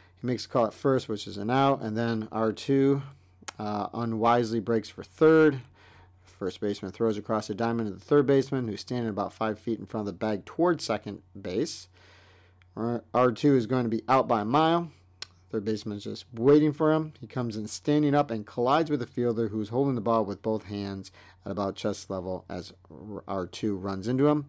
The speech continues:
Chest to chest, nothing flagrant, not malicious. Neither player falls to the ground. I'm looking at R two's back, and they collide. Inexplicably, the collision causes, uh, third baseman's glove to fall to the ground, yet he's holding the ball in his hand.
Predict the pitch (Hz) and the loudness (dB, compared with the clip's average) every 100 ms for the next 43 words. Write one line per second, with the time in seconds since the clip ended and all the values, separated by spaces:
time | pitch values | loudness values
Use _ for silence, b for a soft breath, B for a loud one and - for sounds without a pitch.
0 | - - 143 - 120 131 117 - - b | -6 0 0 0 -6 -2 -2 -4 -16 b
1 | b b b b - 113 120 110 120 120 | b b b b -10 -6 -4 -4 0 0
2 | 110 120 113 _ - 104 104 110 113 120 | 0 -2 -4 _ -6 -6 -2 -2 -2 -2
3 | 113 - _ b b b b - 123 113 | -4 -6 _ b b b b -4 -2 0
4 | 123 117 113 117 110 101 - 101 127 127 | 0 0 2 2 0 0 -8 0 2 4
5 | 127 113 b b - 110 117 120 113 110 | 2 -2 b b -8 -4 -4 -4 -4 -2
6 | 110 107 104 95 127 123 117 110 107 104 | -2 -4 -8 0 2 4 2 -4 -6 -6
7 | 95 - 107 131 139 143 - b b b | -8 -4 2 4 4 2 -6 b b b
8 | b 120 110 - 143 135 127 127 110 107 | b -6 -6 -2 -2 0 0 2 2 -2
9 | - 127 117 123 117 113 123 117 110 107 | -2 -2 0 -2 -4 -4 0 0 0 -2
10 | - - 104 98 95 - _ - - - | -4 -12 -8 -8 -10 -14 _ -20 -20 -4
11 | 117 107 110 107 95 123 107 98 120 101 | 0 2 2 -2 -2 -2 -2 0 0 0
12 | 98 107 127 143 175 - B B B B | 0 2 4 4 2 -4 B B B B
13 | B - 123 123 131 123 117 107 104 95 | B 0 2 4 4 2 4 2 2 0
14 | - 95 - | -6 -8 -8